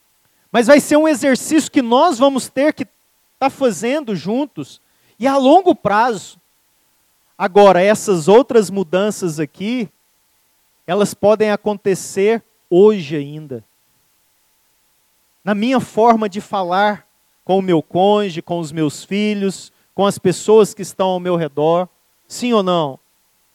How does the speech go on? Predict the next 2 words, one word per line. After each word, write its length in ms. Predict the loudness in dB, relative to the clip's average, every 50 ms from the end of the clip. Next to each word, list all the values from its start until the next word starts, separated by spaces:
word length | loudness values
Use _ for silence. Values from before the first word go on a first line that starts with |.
| _ _ _ _ _ _ _ _ _ _ _ _ _ _ _ _ _ _ _ _ _ _ _ _ _ _ _ _ _ _ _ _ _ _ _ _ _ _ _ _ _ _ _ _ _ _ _ _ _ _ _ _ _ _ _ _ _ _ _ _ _ _ _ _ _ _ _ _ _ _ _ _ _ _ _ _ _ _ _ _ _ _ _ _ _
Vamos 560 | 0 0 2 0 -2 -6 -8 -12 -16 -18 _ _ _ _ _ _ _ _ -14
aprender 840 | -6 -4 -2 -2 -2 -2 -4 -2 0 2 4 4 4 2 2 -2